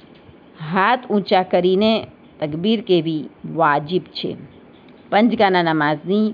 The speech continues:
પહેલી તકબીરમાં હાથ ઊંચા કરીને તકબીર કહેવી વાજિબ છે. જવાબ છે ખોટું. હાથ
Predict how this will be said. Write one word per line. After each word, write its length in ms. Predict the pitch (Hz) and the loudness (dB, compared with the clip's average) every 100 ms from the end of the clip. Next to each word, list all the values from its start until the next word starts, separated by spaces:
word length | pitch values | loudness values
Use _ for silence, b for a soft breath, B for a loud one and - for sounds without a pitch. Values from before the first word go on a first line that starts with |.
| - | -2
પહેલી 300 | 175 180 214 | 0 2 0
તકબીરમાં 760 | 240 175 151 165 160 165 175 202 - B B B | 0 0 0 -2 -2 -2 -2 -6 -14 B B B
હાથ 340 | 190 185 233 - 180 | -2 0 0 -4 -4
ઊંચા 340 | 185 254 269 | 0 2 2
કરીને 380 | 233 185 180 185 | 2 2 2 0
તકબીર 440 | 165 139 165 196 | -2 -4 -4 -6
કહેવી 360 | 202 170 156 185 | -2 -4 -2 -2
વાજિબ 480 | 160 151 143 180 160 - | 0 0 0 -4 -8 -8
છે. 160 | - - - - | -10 -10 -12 -14
જવાબ 320 | 170 156 156 160 | -6 0 0 0
છે 180 | - 208 226 247 247 - - - - - - - - - | 0 2 2 -2 -6 -14 -20 -20 -20 -20 -20 -20 -20 -2
ખોટું. 500 | - - - 151 - - - - - - - 135 | -2 -2 -4 -8 -10 -18 -20 -20 -20 -20 -16 -4
હાથ 260 | 196 226 | -2 -2